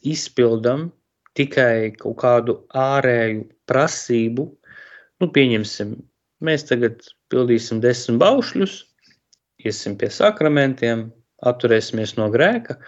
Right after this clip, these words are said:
un tad manā dzīvē būs Dievs. Jā, mēs izpildam vienu pusi,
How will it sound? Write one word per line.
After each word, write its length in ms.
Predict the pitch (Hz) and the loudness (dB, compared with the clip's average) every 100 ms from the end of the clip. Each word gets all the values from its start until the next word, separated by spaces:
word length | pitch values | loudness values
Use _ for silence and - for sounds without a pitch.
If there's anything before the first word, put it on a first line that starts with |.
| - - - | -20 -20 -14
un 200 | - 110 - | -6 -6 -2
tad 320 | - 247 233 | 0 0 0
manā 340 | 151 175 165 135 | 2 2 2 0
dzīvē 420 | 120 151 143 120 | -2 0 2 0
būs 320 | 120 131 123 | 0 -2 -2
Dievs. 460 | 117 117 95 - - _ _ _ _ _ _ - - - - - _ _ _ | 0 0 -2 -8 -20 _ _ _ _ _ _ -20 -20 -20 -20 -20 _ _ _
Jā, 200 | - 143 113 | 0 2 2
mēs 260 | 123 131 | 0 0
izpildam 560 | 127 - 147 127 123 120 | -4 0 0 2 0 0
vienu 440 | 160 165 131 107 107 _ _ _ - | -2 0 0 -4 -10 _ _ _ -6
pusi, 480 | 139 170 - - | -2 -2 -2 -4